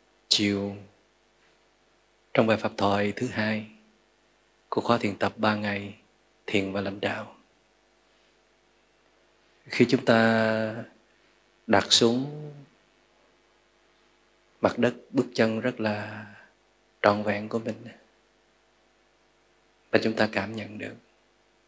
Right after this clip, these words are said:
chân của mình đang hôn lên mặt đất một cách rất là nhẹ nhàng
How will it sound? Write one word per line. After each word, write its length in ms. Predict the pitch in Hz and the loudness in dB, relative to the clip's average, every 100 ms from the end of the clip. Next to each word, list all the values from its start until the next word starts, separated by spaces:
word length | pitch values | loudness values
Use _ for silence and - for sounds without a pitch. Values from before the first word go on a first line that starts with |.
| _ _ _ _ _ _ _ _ _ - | _ _ _ _ _ _ _ _ _ 2
chân 200 | 110 110 | 4 4
của 100 | 110 | 0
mình 260 | 110 101 101 | 0 -2 0
đang 540 | 104 104 104 - - - - - _ _ | 0 0 -6 -16 -18 -18 -20 -20 _ _
hôn 320 | - - 117 | -8 0 0
lên 180 | 113 107 | 0 -4
mặt 100 | 101 | -10
đất 140 | 123 - _ _ _ _ _ _ _ _ _ _ _ _ _ _ _ _ _ _ _ _ _ _ _ _ - | -12 -14 _ _ _ _ _ _ _ _ _ _ _ _ _ _ _ _ _ _ _ _ _ _ _ _ 0
một 120 | 110 117 | 0 2
cách 100 | 120 | 2
rất 120 | 123 117 | 0 2
là 100 | 104 | 0
nhẹ 260 | 107 104 | 0 -2
nhàng 560 | 107 107 101 101 101 | -2 -2 -4 -6 -14